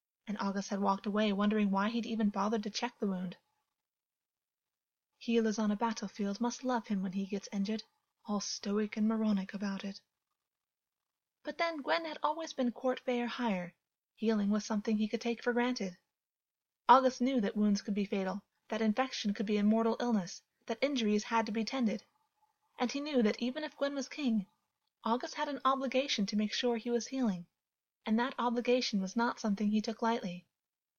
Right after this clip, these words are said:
But how far did it extend? This wasn't a single scene, it wasn't even two or three scenes. They were, for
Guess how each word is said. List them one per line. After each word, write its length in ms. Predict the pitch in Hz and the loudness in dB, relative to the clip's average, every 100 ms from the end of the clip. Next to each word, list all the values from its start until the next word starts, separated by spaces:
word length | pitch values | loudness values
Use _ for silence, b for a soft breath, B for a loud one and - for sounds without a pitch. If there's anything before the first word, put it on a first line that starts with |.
| _ _ _ _ _ _ _ _ _ _ | _ _ _ _ _ _ _ _ _ _
But 120 | - | -14
how 200 | - 311 | -8 -4
far 280 | 311 277 277 | -2 0 0
did 140 | 262 262 | 2 2
it 100 | 254 | 0
extend? 560 | 247 - 277 226 175 - _ _ _ _ _ _ _ | -2 -6 -2 0 -2 -6 _ _ _ _ _ _ _
This 180 | 320 - | -8 -2
wasn't 260 | 269 226 | 0 0
a 60 | 202 | -2
single 380 | - 214 202 190 | -2 0 0 0
scene, 380 | - 196 214 269 _ _ - | -2 0 0 -2 _ _ -4
it 140 | 240 | -2
wasn't 300 | 208 208 214 | 2 2 2
even 200 | 220 226 | 2 2
two 320 | 208 247 247 | 2 0 0
or 80 | 262 | 0
three 280 | - 247 320 | -2 -6 -4
scenes. 480 | - 190 180 165 - _ _ _ _ | -4 -4 -4 -8 -14 _ _ _ _
They 120 | 247 | 4
were, 400 | 277 311 233 233 - _ _ _ | 4 4 2 0 -4 _ _ _
for 280 | - 202 190 | -4 0 0